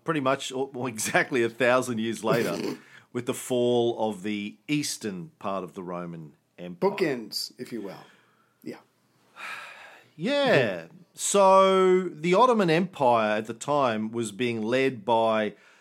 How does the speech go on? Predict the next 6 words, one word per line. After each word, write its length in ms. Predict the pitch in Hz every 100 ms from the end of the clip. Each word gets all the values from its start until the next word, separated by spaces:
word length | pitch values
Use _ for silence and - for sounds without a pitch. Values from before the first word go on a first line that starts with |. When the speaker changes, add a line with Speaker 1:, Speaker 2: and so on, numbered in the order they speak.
| _ _ -
Speaker 1:
twenty-one-year-old 1500 | - 262 220 220 175 165 170 175 165 139 120 120 117 117 -
Sultan 760 | - - 190 185 - 185 185 139
Mehmed 880 | 127 135 139 143 139 139 131 -
the 100 | 113
Second. 800 | 107 - - 160 165 120 87 80 131
Speaker 2:
Right. 500 | 120 120 180 208